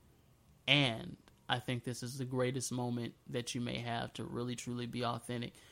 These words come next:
because grief brings up all kinds of stuff that we ain't think about. Grief brings up stuff that we might have had against that person, against ourselves. It brings up all kind of stuff. And it's a perfect time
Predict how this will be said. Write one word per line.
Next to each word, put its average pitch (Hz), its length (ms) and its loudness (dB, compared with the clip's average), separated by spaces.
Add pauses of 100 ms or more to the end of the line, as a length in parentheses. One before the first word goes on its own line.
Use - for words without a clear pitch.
(160)
because 127 300 2
grief 143 360 2
brings 135 240 4
up 127 120 2
all 127 220 4
kinds 120 420 0
of 117 80 -4
stuff 113 240 -4
that 113 120 -2
we 110 120 -2
ain't 113 180 -4
think 123 180 -8
about. 120 300 -6 (300)
Grief 139 240 2
brings 135 300 2
up 123 140 4
stuff 127 240 2
that 123 100 0
we 135 120 2
might 127 220 4
have 123 100 2
had 123 180 0
against 120 280 -4
that 120 180 -4
person, 135 360 4
against 120 280 0
ourselves. 143 540 4
It 156 100 2
brings 139 200 4
up 120 140 0
all 131 240 6
kind 117 260 0
of 120 60 -4
stuff. - 240 -2 (300)
And 143 80 4
it's 135 120 6
a 110 80 0
perfect 147 460 4
time 120 360 0